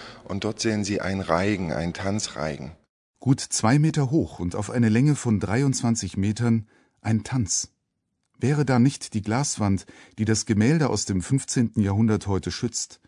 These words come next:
Speaker 2: wäre es nicht an so vielen Stellen verblasst, niemand käme achtlos an diesem Totentanz vorbei. Und an dem, was er zeigt, kommt ohnehin niemand vorbei. Damals nicht und heute nicht. Denn nicht die Toten tanzen hier,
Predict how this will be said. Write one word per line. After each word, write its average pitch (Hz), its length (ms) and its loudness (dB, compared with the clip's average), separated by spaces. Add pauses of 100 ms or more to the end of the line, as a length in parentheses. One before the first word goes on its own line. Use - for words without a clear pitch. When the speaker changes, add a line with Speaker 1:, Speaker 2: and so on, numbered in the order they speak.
(380)
Speaker 2:
wäre 117 260 0
es 117 160 -2
nicht 139 220 0
an 113 100 4
so 113 140 2
vielen 117 340 0
Stellen 110 400 2
verblasst, - 640 -4 (380)
niemand 147 440 2
käme 143 340 0
achtlos 101 640 -2
an 104 160 -2
diesem 104 300 0
Totentanz 98 560 0
vorbei. 82 440 -8 (840)
Und 90 160 -4
an 82 180 -2
dem, 104 260 2
was 90 160 -2
er 82 120 -6
zeigt, - 460 -4 (300)
kommt - 320 -2
ohnehin 120 400 4
niemand 123 380 4
vorbei. 73 460 -10 (340)
Damals 90 420 0
nicht - 360 -2 (340)
und 143 240 -2
heute 85 300 -2
nicht. - 400 -16 (840)
Denn 101 140 4
nicht - 340 2
die 147 100 0
Toten 147 380 0
tanzen 101 420 2
hier, 113 300 4